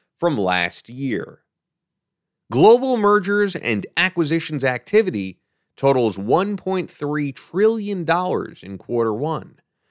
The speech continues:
up ninety-four percent over last year and highest year-to-date figure since nineteen eighty. Carl Icahn to appoint former General Electric Chief Investment Officer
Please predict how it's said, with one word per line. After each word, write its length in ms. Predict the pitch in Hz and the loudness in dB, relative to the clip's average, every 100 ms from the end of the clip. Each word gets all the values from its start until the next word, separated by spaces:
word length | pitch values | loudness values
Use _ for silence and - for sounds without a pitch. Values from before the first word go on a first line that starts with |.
| _ - | _ -6
up 240 | 123 - | -6 -4
ninety-four 840 | 110 110 113 113 104 95 104 101 92 | -6 -4 -2 -2 -4 -8 -2 -2 -2
percent 580 | 90 - - 143 131 | -6 -8 -4 -4 -2
over 260 | 117 107 98 | -2 0 -2
last 460 | 101 170 185 - 180 | -2 -2 -4 -10 -6
year 340 | 185 190 190 _ _ _ | -4 -4 -6 _ _ _
and 180 | 120 120 | -4 -4
highest 580 | - 180 196 190 - - | -4 -2 0 -2 -6 -12
year-to-date 640 | 127 147 143 117 131 120 | -6 -4 -4 -4 -4 -4
figure 600 | - 196 208 110 85 - _ _ | 0 0 0 -4 -6 -10 _ _
since 340 | - 160 147 107 | -6 -4 -4 -2
nineteen 540 | 98 92 - 120 120 | -2 -2 -6 -10 -8
eighty. 500 | 143 156 107 - _ _ _ _ _ _ _ _ _ _ _ _ _ _ _ | -4 -4 -4 -8 _ _ _ _ _ _ _ _ _ _ _ _ _ _ _
Carl 420 | - 190 226 226 - | -2 4 6 4 2
Icahn 640 | 170 175 123 98 87 - | 0 0 0 -2 -2 -8
to 160 | 127 131 | -2 -2
appoint 400 | - 160 151 - | 0 -2 -2 -4
former 500 | - 196 202 202 143 | -4 -2 0 -2 -4
General 580 | 113 170 180 180 170 | -4 -2 -2 -2 -2
Electric 560 | 120 123 143 147 135 - | -2 -2 -4 -4 -12 -12
Chief 380 | - 170 180 147 | -14 -10 -10 -8
Investment 680 | 117 127 170 - 147 110 | -6 -2 -2 -2 -8 -6
Officer 600 | 92 92 - - 95 110 | 0 0 -2 -6 -4 -4